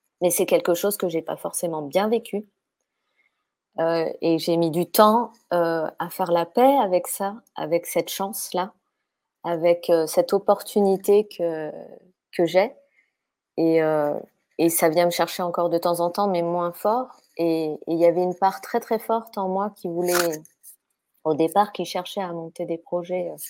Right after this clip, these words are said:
avec un fort impact social, et, mais en même temps, c'était pour, euh, atténuer la culpabilité que je ressentais à l'intérieur, euh,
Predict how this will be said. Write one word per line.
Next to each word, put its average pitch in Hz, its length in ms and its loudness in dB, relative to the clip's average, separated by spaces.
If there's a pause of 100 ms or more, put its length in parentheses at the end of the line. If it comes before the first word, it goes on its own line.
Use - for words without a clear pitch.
(1080)
avec 175 420 6
un 175 140 -4
fort 226 300 4
impact 220 720 0
social, 208 840 2
et, 185 180 -4 (380)
mais 180 180 0
en 175 100 0
même 165 260 -2
temps, 190 200 -4
c'était 208 500 0
pour, 208 360 0
euh, 180 200 0 (2500)
atténuer 214 540 6
la 208 160 6
culpabilité 196 800 -2
que - 80 -10
je - 60 -14
ressentais 190 460 -4
à 190 120 6
l'intérieur, 190 840 0
euh, 156 440 -6